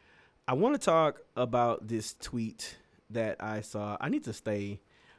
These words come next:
off of Twitter because clearly, um, Twitter just gives me,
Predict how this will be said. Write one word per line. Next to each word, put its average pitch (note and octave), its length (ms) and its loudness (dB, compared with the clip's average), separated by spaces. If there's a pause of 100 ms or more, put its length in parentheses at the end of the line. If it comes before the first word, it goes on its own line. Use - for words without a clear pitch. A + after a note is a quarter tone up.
(160)
off G#2 220 -4
of F2+ 80 -10
Twitter F#2+ 340 -6
because F#2+ 460 -8
clearly, F#2+ 640 -4 (420)
um, F#2+ 540 -6
Twitter G#2+ 340 0
just F#2+ 240 -12
gives G2+ 160 -8
me, F#2+ 160 -6